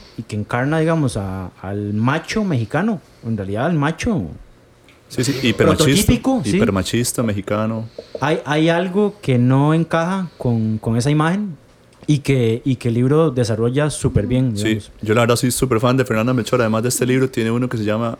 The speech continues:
Speaker 2: Aquí no es Miami, que son,
Speaker 1: Son
Speaker 2: es,
Speaker 1: crónicas.
Speaker 2: son crónicas hermosas previo a este libro, en el que habla de igual como de la violencia ahí del puerto de Veracruz, pero algunas ficcionadas, muy interesantes,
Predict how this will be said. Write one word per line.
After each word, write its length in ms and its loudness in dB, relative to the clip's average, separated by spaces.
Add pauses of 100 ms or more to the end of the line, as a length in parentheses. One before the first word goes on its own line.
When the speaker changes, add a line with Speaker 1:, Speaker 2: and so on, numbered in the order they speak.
Speaker 2:
Aquí 220 -8
no 100 0
es 60 -2
Miami, 480 0 (480)
que 140 -2
son, 120 0
Speaker 1:
Son 100 4
Speaker 2:
es, 60 6
Speaker 1:
crónicas. 380 0
Speaker 2:
son 140 -2
crónicas 400 0
hermosas 400 -2
previo 320 2
a 20 2
este 180 -2
libro, 300 2
en 60 0
el 120 0
que 120 -4
habla 340 0 (160)
de 180 -6
igual 300 2
como 260 -2
de 60 0
la 80 0
violencia 480 0
ahí 80 0
del 140 0
puerto 340 -2
de 80 2
Veracruz, 400 -2 (400)
pero 160 2
algunas 340 0
ficcionadas, 680 -2
muy 120 -2
interesantes, 720 -4